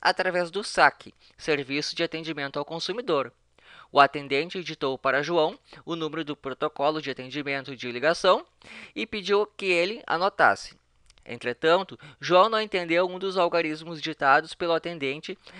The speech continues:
e anotou o número um três, espaço, nove oito dois zero sete, sendo que o espaço vazio é o do algarismo que João não entendeu. De acordo com essas informações,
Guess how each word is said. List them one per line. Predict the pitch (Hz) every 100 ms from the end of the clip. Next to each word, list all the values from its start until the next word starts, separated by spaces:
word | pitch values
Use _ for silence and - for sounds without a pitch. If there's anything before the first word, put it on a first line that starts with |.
| -
e | 175
anotou | 185 185 180 180
o | 208
número | 165 131 110 90 _ _ _ _ _ _ _ -
um | 127 147 214 -
três, | 131 135 - - - - - -
espaço, | - - 117 135 - - - -
nove | 117 127 131
oito | 147 170 208 - - - -
dois | 135 139 143
zero | 143 151
sete, | - 104 - - _ _ - - -
sendo | - 214 302
que | 220
o | 190
espaço | - 151 131 -
vazio | 160 185 156 202 - - - -
é | - 175
o | 165
do | 151
algarismo | 143 156 156 175 185
que | 185
João | 165 151
não | 156 151
entendeu. | 151 160 190 120 95 _ - - - - -
De | -
acordo | 156 180 240 370
com | - 170
essas | 160 - 143
informações, | 135 - 123 113 - 175 185 -